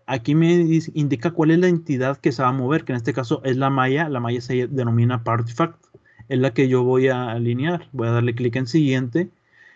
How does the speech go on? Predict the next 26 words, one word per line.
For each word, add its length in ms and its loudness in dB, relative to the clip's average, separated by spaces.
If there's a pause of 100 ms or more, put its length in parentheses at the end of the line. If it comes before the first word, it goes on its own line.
Entonces 260 0
tenemos 360 4
tres 220 4
métodos, 720 -2
tres, 360 2
dos, 280 0
uno 500 -2
y 220 -2
X, 300 -6
Y 120 -2
y 260 0
Z. 420 -10 (960)
Yo 380 6
opto 320 0
más 240 2
por 220 0
el 80 0
método 400 -2
X, 240 -6
Y 120 0
y 220 -4
Z 300 -8
porque 260 -8
se 160 -6
me 120 -4
hace 520 0